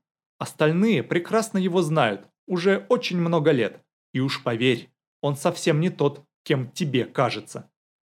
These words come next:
Не знаю, что в нем Лариса нашла, но тебя она решила выжить. И боссу не советую жаловаться. Если до тебя еще не дошло, она его сводная сестра. Так что пока еще не поздно,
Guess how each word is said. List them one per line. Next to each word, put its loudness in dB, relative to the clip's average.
Не 0
знаю, 0
что 0
в -4
нем -2
Лариса 0
нашла, -6
но -4
тебя 0
она 4
решила 2
выжить. -2
И 0
боссу 2
не 0
советую 0
жаловаться. 0
Если -2
до -2
тебя 0
еще -2
не -2
дошло, 0
она 0
его -2
сводная 0
сестра. -4
Так 0
что -2
пока 0
еще 0
не 0
поздно, 0